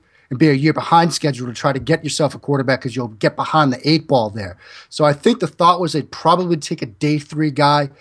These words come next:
maybe more developmental type. I know there were some guys that have been, you know, kicking about, some guys that they met with that fit that mold more.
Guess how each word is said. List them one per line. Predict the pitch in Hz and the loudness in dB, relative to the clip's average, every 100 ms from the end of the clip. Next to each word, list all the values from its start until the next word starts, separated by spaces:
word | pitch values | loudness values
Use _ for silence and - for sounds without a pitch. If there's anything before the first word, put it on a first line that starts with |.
| - _ | -20 _
maybe | 131 131 | -6 -2
more | 135 139 | 0 0
developmental | 139 110 139 131 117 135 143 147 | -2 -2 0 0 2 -2 -2 -4
type. | - 143 | 0 -2
I | 120 | 0
know | 120 | -4
there | 127 | -2
were | 127 | -2
some | - 135 | -2 -2
guys | 123 131 135 131 | 2 4 4 0
that | 127 | -6
have | 117 | -6
been, | 120 110 _ _ - | -6 -8 _ _ -6
you | |
know, | 117 113 - _ - | -4 -4 -8 _ -4
kicking | - - 156 | 0 2 2
about, | 120 131 139 143 | 2 4 4 4
some | - 123 | 0 0
guys | 139 139 | 2 2
that | 135 | -4
they | |
met | 117 113 143 147 | -6 -2 -2 0
with | 135 143 | -2 -2
that | 131 127 | -4 -12
fit | - - 180 - | -10 -2 -2 2
that | 127 117 | 0 0
mold | 127 143 156 156 143 | -2 2 2 2 2
more. | 160 170 156 | 4 4 0